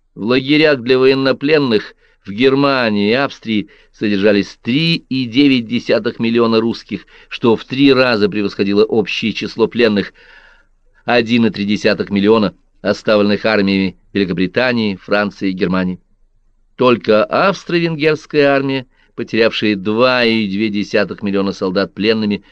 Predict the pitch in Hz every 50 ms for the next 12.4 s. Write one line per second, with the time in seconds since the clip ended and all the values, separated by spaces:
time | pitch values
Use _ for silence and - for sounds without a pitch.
0 | _ _ - 90 101 104 87 90 101 98 90 90 95 95 95 90 - - 95 87
1 | 95 95 92 85 _ _ _ _ _ _ _ _ _ _ _ _ _ _ _ _
2 | _ _ _ _ _ _ - 104 117 120 - 185 196 196 190 160 143 170 170 165
3 | 151 - - - 180 175 160 147 - - 123 120 120 120 120 120 113 - - -
4 | - 113 104 - - 120 117 113 - - - 110 101 92 92 90 101 107 113 131
5 | 139 127 - - - _ _ _ - _ _ _ - 160 - 113 104 107 110 107
6 | 104 90 - - - 113 117 120 113 - - _ - 107 101 95 85 78 76 110
7 | 104 - - 107 92 - - - 95 - - - 98 95 101 101 _ _ _ _
8 | _ _ _ _ _ _ _ _ _ _ _ _ _ _ _ _ - - 117 151
9 | 165 170 160 196 240 247 190 - - - 123 117 117 117 113 107 104 104 104 104
10 | 104 107 110 104 - - - 120 113 113 110 104 107 110 85 107 101 - - 101
11 | 90 104 98 101 101 101 101 98 92 82 95 120 175 190 185 - - 147 143 -
12 | 139 135 135 135 131 127 - -